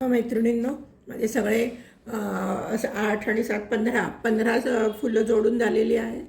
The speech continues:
आता काय करायचं आहे, सुईवर तीन मोती घ्यायचे आहेत पांढरे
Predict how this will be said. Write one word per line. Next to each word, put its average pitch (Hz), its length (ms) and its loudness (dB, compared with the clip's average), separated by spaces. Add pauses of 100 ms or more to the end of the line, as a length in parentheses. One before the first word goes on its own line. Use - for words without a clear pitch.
(640)
आता 208 140 -6
काय 233 180 0
करायचं 254 400 2
आहे, 277 80 0
सुईवर 240 320 2
तीन 247 240 2
मोती 240 260 0
घ्यायचे 254 300 0
आहेत 262 120 -4
पांढरे 254 400 -2